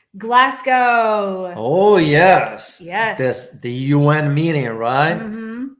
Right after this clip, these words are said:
Speaker 2: Well, we're gonna delve deeper
Speaker 1: This,
Speaker 2: into some
Speaker 1: yeah.
Speaker 2: information we had to check on. And this is the reason why we decided to come on, because we need to address a few things, you know.
Speaker 1: Yes.
Speaker 2: Well, how about if we start with who's
Speaker 1: How,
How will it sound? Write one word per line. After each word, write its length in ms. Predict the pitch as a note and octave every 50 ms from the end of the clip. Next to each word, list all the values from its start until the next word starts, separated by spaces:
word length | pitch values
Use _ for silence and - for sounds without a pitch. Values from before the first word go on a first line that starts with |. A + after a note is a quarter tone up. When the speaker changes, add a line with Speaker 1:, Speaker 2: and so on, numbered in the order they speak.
| _
Speaker 2:
Well, 240 | - G#2 A#2 C3+ C#3
we're 100 | C#3+ D3
gonna 340 | D3 D3+ D3+ D3 D3+ D3 D3
delve 320 | D3 D3 D3 C#3+ C#3+ -
deeper 360 | - D3 D3 C#3+ - D3 C#3+ C#3
Speaker 1:
This, 140 | C#3 C3+
Speaker 2:
into 180 | - - C#3 C3+
some 240 | C3 - D3+ C#3+ C#3+
Speaker 1:
yeah. 60 | C#3
Speaker 2:
information 580 | C#3 C3+ C3+ - C3+ C3 C3+ C3+ C3 - C3+ B2
we 120 | B2+ C3
had 220 | B2+ C#3 C3 C3+
to 100 | - C3+
check 480 | B2 - - - D3+ D3+ D3 C#3 C#3+ C3+
on. 300 | A#2+ A2+ A#2 A#2 A#2 A2+ - _ _ _ _ _ _ -
And 100 | A#2 B2
this 160 | C3+ C3+ C#3
is 80 | C#3
the 80 | C#3 C3
reason 260 | C3 C#3 C3+ C3+ C3+
why 160 | B2+ C3 C3
we 120 | C3 B2+ B2+
decided 480 | B2+ B2 - - B2+ B2 A#2 A#2+ -
to 80 | - B2
come 240 | - A#2+ B2 B2+ C3
on, 360 | C#3+ D3 C#3 C3 B2 B2+ B2 - _ A2+
because 320 | G2 A2 - - A#2 - G#2+
we 100 | A#2 B2+
need 160 | B2+ B2+ B2 -
to 100 | - C3
address 340 | A2+ G2+ A2+ A#2 A#2 A2 -
a 40 | -
few 180 | _ A2+ G#2+ G#2
things, 340 | - A2 _ _ - - _ _
you 100 | F3 -
know. 80 | -
Speaker 1:
Yes. 80 | - - _ _ _ _ _ _ _
Speaker 2:
Well, 200 | - C3+ D3+ D#3+
how 120 | D3 D#3+ E3+
about 220 | F3 F3 F3 E3+
if 80 | E3+ E3
we 100 | D#3 D3
start 400 | - - - D3 D3 D3 D3 C3+
with 220 | C3+ C3 C3 C3 - _ _ _ _
who's 340 | - A2 B2 C#3+ A#3+ C4 C4+
Speaker 1:
How, 160 | - - A3+